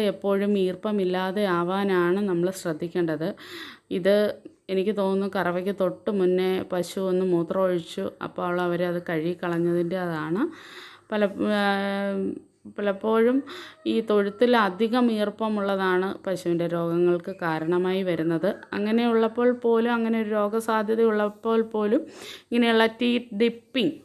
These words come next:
എന്നുള്ള പ-, പരിപാടികളിലൂടെ നമുക്കത് തടയാവുന്നതാണ്. കറവയ്ക്ക് ശേഷവും കൈ നല്ല വൃത്തിയായി സോപ്പിട്ട് കഴുകി, കൂടാതെ ആ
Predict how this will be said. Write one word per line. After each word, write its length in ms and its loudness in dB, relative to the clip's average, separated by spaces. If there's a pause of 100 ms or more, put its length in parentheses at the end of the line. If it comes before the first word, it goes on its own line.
(420)
എന്നുള്ള 420 4
പ-, 400 2
പരിപാടികളിലൂടെ 1080 2
നമുക്കത് 500 0 (440)
തടയാവുന്നതാണ്. 1000 0 (680)
കറവയ്ക്ക് 460 4
ശേഷവും 640 4 (480)
കൈ 180 4 (280)
നല്ല 240 2
വൃത്തിയായി 760 2
സോപ്പിട്ട് 560 0
കഴുകി, 540 0 (640)
കൂടാതെ 520 6 (140)
ആ 120 2